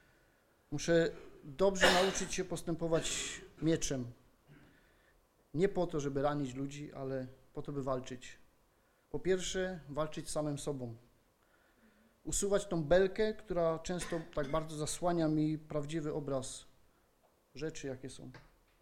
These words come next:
A tak, żeby umieć odpierać ataki diabła. Chciałbym was zachęcić, żebyśmy nie marnowali tego, co nam daje Bóg, tego czasu,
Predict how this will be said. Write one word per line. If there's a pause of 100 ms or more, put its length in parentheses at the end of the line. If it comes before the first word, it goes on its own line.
(1000)
A
tak,
żeby
umieć
odpierać
ataki
diabła. (2750)
Chciałbym
was
zachęcić,
żebyśmy (1160)
nie
marnowali
tego,
co
nam
daje
Bóg, (960)
tego
czasu,